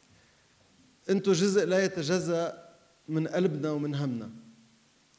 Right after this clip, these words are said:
ونحن منحبكن قد الدنيا. ونحن جايين لهون تنعبر لكم عن محبتنا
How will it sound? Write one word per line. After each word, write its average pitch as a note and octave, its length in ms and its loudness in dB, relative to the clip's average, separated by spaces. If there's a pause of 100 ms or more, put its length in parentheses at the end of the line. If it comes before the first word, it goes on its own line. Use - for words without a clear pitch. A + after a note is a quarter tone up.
(120)
ونحن D3+ 260 -6
منحبكن C#3 560 -8
قد D3 180 -8
الدنيا. A#2+ 380 -10 (1080)
ونحن D#3+ 320 -4
جايين E3 400 -2
لهون F3 560 -4 (120)
تنعبر D#3 500 0
لكم C#3+ 320 -6
عن E3 220 -4
محبتنا D#3+ 720 -6